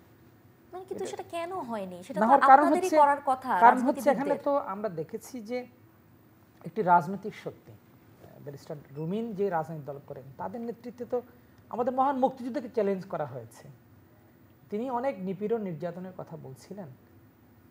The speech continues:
Speaker 2: দুহাজার এক সালে জাতীয় নির্বাচনের পরে গোপালগঞ্জের কোটালীপাড়ার রামশিলে নয় বছর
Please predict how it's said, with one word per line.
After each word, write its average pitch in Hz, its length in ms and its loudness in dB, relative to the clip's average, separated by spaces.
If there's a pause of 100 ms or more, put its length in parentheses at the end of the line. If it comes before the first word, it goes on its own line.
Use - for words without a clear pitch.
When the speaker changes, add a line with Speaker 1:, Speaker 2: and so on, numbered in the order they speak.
(140)
Speaker 2:
দুহাজার 170 380 -6
এক 156 220 -10
সালে 202 160 -12
জাতীয় 147 340 -14
নির্বাচনের 160 540 -10 (120)
পরে 180 300 -8 (1040)
গোপালগঞ্জের 214 760 -2
কোটালীপাড়ার 190 720 -4
রামশিলে 156 540 -10 (1300)
নয় 156 180 2
বছর 196 280 -2